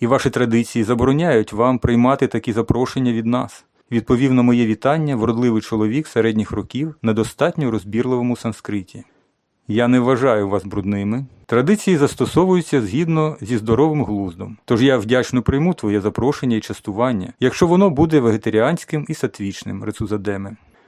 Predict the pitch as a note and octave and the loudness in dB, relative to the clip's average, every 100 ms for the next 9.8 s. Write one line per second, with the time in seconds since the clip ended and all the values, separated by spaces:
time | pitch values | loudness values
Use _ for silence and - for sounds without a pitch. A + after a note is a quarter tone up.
0 | _ _ _ C3 F#3+ D#3 A#2 A2 A#2 D#3+ | _ _ _ 0 2 2 2 2 2 2
1 | E3+ C3 C3 F#3 D3 B2+ D3 C#3 - B2 | 2 0 2 2 2 4 2 0 0 2
2 | C3 B2+ - - A#2 G#2+ G#2 G#2+ - _ | 2 0 -4 -2 0 0 -4 -12 -20 _
3 | _ - A2+ C3 A#2+ G#2+ A#2+ F3+ D#3+ - | _ -4 -2 2 2 2 2 2 0 -2
4 | A2+ C3 C#3+ C3 A2+ - A#2+ B2+ B2 - | -2 0 0 -2 -4 -2 -2 -2 -2 -6
5 | A2 - G#2+ G2+ F#2+ G#2 _ _ _ _ | -8 -8 -6 -6 -8 -14 _ _ _ _
6 | _ _ _ _ _ _ _ G#2+ - B2+ | _ _ _ _ _ _ _ -4 0 0
7 | - A2+ G2+ G#2 - A2+ A#2 G#2+ _ _ | 2 -2 0 -4 -4 -6 -6 -8 _ _
8 | _ _ - A2 A#2+ A#2 A2+ B2 C#3 - | _ _ -2 -2 2 0 2 4 2 0
9 | B2 A2+ A2 E3+ D3+ - C3 | 0 0 2 2 0 -4 -6